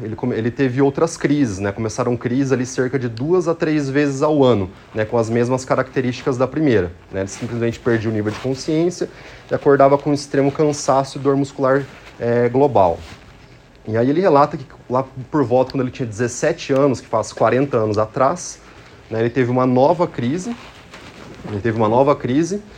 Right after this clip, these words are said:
é, e essa nova crise que ele teve,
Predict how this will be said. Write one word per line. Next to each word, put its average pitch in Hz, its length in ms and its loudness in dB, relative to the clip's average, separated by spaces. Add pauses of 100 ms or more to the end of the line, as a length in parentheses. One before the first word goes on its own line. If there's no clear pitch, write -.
(400)
é, 117 1160 2
e 123 100 2
essa 143 180 0
nova 147 280 2
crise 139 320 -2
que 143 100 -2
ele 123 80 -2
teve, 117 800 0